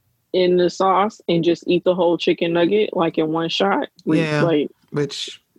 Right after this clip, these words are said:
Speaker 2: sure. I, you know what I'm wondering? I'm wondering if she wanted to dip her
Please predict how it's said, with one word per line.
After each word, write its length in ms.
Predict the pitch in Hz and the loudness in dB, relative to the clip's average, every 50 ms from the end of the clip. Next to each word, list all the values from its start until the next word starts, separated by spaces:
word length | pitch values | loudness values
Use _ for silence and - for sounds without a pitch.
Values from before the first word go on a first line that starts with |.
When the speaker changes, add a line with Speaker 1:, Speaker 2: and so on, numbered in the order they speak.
| _ - | _ -20
Speaker 2:
sure. 500 | - - - 220 214 175 156 151 151 156 - - - - - - | -16 -4 -2 0 0 2 2 2 0 0 -4 -10 -18 -20 -6 -2
I, 300 | - 226 285 320 370 339 - | 0 0 2 0 0 -2 0
you 120 | 220 226 247 | 0 0 2
know 120 | 269 254 | 2 0
what 140 | 247 240 233 233 | 0 0 2 0
I'm 160 | 226 220 214 | 0 0 0
wondering? 420 | 214 214 214 208 208 208 208 208 - | 0 0 0 0 0 -2 -2 -2 -2
I'm 140 | - 240 262 | 0 0 0
wondering 340 | 302 320 320 302 254 226 214 | 0 0 -2 -2 -2 0 0
if 120 | 190 185 | 0 -2
she 200 | - - - 220 | -2 -2 -2 -2
wanted 360 | 214 190 190 180 175 180 170 170 | 0 0 0 0 0 0 -2 -4
to 160 | - - 170 | -4 -4 -4
dip 280 | 147 143 160 165 160 - | -2 0 -2 -2 -2 -2
her 200 | - - 170 - | -2 0 0 0